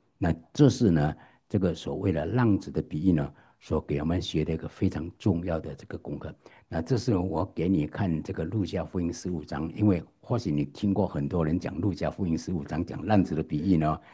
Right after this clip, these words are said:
你可能失去了这些重点是没有被提醒的。所以我常常说，圣经你越读，越读，越读，越能够感受到里面真的是很奥秘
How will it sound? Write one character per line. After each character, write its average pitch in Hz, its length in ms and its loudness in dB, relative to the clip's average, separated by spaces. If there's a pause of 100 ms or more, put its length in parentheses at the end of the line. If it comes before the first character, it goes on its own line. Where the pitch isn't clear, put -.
(140)
你 95 140 4
可 80 240 0
能 85 340 4
失 - 260 -6
去 - 180 2
了 71 160 2
这 98 200 -2
些 82 160 -2 (140)
重 85 260 4
点 67 340 -2 (340)
是 - 200 0
没 80 320 4
有 76 120 6
被 90 180 4
提 87 220 -2
醒 - 240 -6
的。 69 140 -10 (340)
所 - 140 4
以 135 40 10
我 87 240 6 (180)
常 104 220 2
常 87 180 -4
说， 98 160 -2
圣 113 340 2
经 101 240 2
你 143 260 -2
越 120 140 4 (160)
读， 110 480 4
越 120 200 2
读， 101 300 -4
越 113 120 0
读， 80 200 -2 (400)
越 113 340 8
能 80 180 4
够 104 160 2
感 71 260 -2
受 - 160 -6
到 80 140 -2
里 76 140 -2
面 82 260 2
真 123 180 6
的 95 60 8
是 104 160 -2
很 73 140 -2
奥 80 160 -6
秘 80 160 -6